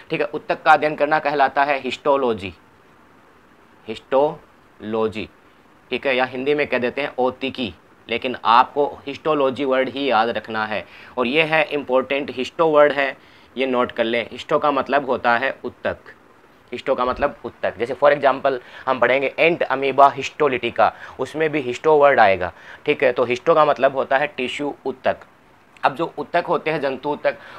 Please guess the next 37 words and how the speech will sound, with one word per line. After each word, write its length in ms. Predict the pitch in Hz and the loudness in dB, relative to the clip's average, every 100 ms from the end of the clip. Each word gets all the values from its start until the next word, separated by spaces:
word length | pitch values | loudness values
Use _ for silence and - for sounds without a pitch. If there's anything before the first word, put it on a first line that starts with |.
| - | -8
उनको 220 | 147 160 | -2 -2
चार 300 | 160 151 151 | 2 6 6
भागों 280 | 147 131 127 | 6 4 2
में 140 | 139 | 2
बांटा 260 | 123 120 135 | 2 2 0
गया 260 | 127 120 | 2 2
है 180 | 120 135 - - - | 2 -2 -10 -20 -12
उनकी 220 | 139 139 | -8 -8
कार्य 400 | 151 131 139 151 | 4 8 8 6
और 200 | 147 135 | 0 0
स्थिति 300 | 123 123 131 | -2 -4 -4
के 120 | 123 | 0
आधार 300 | 117 101 98 | 2 4 2
पर, 160 | 95 135 | 2 -2
उनके 340 | - 139 131 | 0 -6 -4
पोजीशन 580 | 151 131 123 123 - 160 | 0 2 2 0 0 0
और 260 | 156 131 131 | 2 2 0
फंक्शन 560 | - 139 135 - 156 | -8 -8 -8 -4 -2
है, 180 | 131 120 - - - | 0 -2 -4 -18 -8
उनके 340 | 147 135 156 147 | -6 2 2 2
according 420 | 143 131 127 139 | 2 2 2 0
उनको 280 | 127 127 131 | -4 -4 -6
चार 340 | - 127 139 | 2 4 4
पार्ट्स 320 | 127 107 - | 4 0 0
में 120 | 147 | -6
डिवाइड 280 | 131 107 107 | -4 -2 -2
किया 200 | - 104 | -2 -6
गया 180 | 92 95 | -4 -4
है। 200 | 92 87 - _ - | -6 -10 -14 _ -6
कौन 200 | 131 143 | -6 -2
कौन 180 | 143 143 | -2 -4
से 180 | 147 147 | -4 -2
हैं? 180 | 143 - - - - | -4 -6 -20 -12 -2
पहला 320 | 123 123 139 | 0 4 4
है 240 | 151 143 - | 4 -2 -4
उपकला 400 | 156 - 147 147 | -8 0 4 6
उत्तक, 360 | 147 - 143 | 4 0 -4